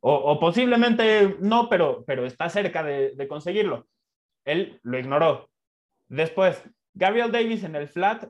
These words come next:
tenía también la posibilidad porque no tenía ningún receptor cercano, pero es que, ¿qué pasó? Los ignoró Jacksonville porque sabían que Josh Allen no le, no los iba a buscar. La tercera opción era Cole Beasley, pero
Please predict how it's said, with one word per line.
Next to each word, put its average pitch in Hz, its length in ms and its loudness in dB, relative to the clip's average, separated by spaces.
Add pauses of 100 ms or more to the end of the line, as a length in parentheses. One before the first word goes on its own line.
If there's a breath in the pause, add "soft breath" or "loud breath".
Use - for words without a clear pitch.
tenía 156 240 -6
también 175 300 -4
la 175 100 -4
posibilidad 143 680 -4
porque 139 460 -4
no 165 200 -4
tenía 180 220 -2
ningún 180 280 -2
receptor 175 420 -4
cercano, 170 400 -4
pero 165 140 -6
es 175 80 -4
que, 202 240 -6
¿qué 196 80 -4
pasó? 196 420 -6
Los 151 180 -14
ignoró 202 600 -2
Jacksonville 208 460 -4
porque 143 220 -14
sabían 156 240 -10
que 175 120 -4
Josh 180 160 -6
Allen 180 200 -4
no 185 100 -2
le, 190 220 -2
no 160 100 -6
los 175 220 -2
iba 196 100 -2
a 190 60 0
buscar. 160 400 -6 (640)
La 143 160 -2
tercera 180 280 2
opción 208 260 -2
era 202 160 0
Cole 208 200 -2
Beasley, 220 400 -6
pero 147 260 -8